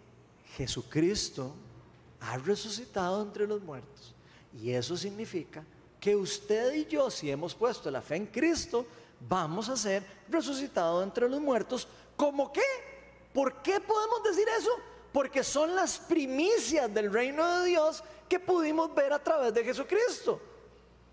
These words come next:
De ese reino de Dios que va a ser establecido cuando Él venga por segunda vez. O sea, por el tráiler que vimos.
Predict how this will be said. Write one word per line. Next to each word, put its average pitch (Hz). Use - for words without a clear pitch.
De 180
ese 202
reino 247
de 285
Dios 302
que 233
va 180
a 175
ser 208
establecido 277
cuando 294
Él 214
venga 196
por 208
segunda 170
vez. 427
O 175
sea, 196
por 160
el 147
tráiler 226
que 151
vimos. 160